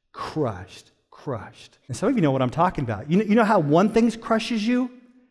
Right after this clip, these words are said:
And you think, "It can't get much worse than this." And then another thing crushes you. "Well, surely it can't get much worse than," and then it just completely crushes you.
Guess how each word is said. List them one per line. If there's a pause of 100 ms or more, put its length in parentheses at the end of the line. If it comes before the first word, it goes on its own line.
(160)
And
you
think,
"It
can't
get
much
worse
than
this."
And
then
another
thing
crushes
you. (200)
"Well,
surely
it
can't
get
much
worse
than," (160)
and
then
it
just (400)
completely
crushes
you.